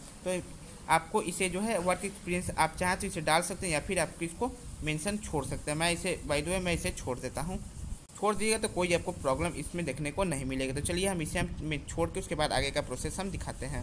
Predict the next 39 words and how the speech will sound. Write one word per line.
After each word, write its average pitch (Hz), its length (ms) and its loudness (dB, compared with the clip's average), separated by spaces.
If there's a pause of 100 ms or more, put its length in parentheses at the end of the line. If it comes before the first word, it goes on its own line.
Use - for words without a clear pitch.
(160)
उसके - 220 -4
बाद 208 240 8
आपको 180 320 4
सबसे 185 300 2
नीचे 190 340 2
आपको 160 380 2 (100)
अपना 160 240 0
photo - 380 0
upload 147 400 0
करना 170 280 0
है। 180 140 0 (360)
Photo 185 260 2
में, 240 180 0
अब 175 180 2
में 185 280 2
आपका 160 360 4
जो 170 160 2
है 190 180 2 (220)
date 175 220 2
mention 147 340 0
होनी 180 180 0
चाहिए 180 280 0
और 202 280 4
ये 196 160 2
जो 165 180 2 (720)
बीस 202 260 2
से 202 80 0
पचास 160 360 0
के 170 80 0
बी 160 140 0
के 185 140 -2
बीच 151 220 0
में 151 80 0
होनी 170 180 2
चाहिए 196 220 2
जेपीजी 151 600 0
image 127 280 0
में। 131 200 -2 (320)
तो 196 160 0